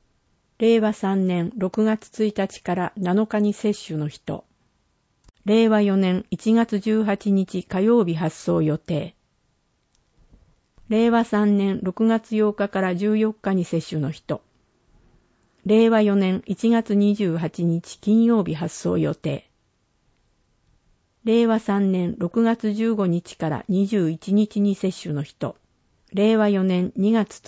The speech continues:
一日火曜日発送予定。以降、接種時期に合わせて毎週発送します。なお、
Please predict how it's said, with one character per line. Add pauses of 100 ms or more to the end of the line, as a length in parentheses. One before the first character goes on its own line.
一
日
火
曜
日
発
送
予
定。 (1400)
以
降、 (140)
接
種
時
期
に
合
わ
せ
て
毎
週
発
送
し
ま
す。 (1600)
な
お、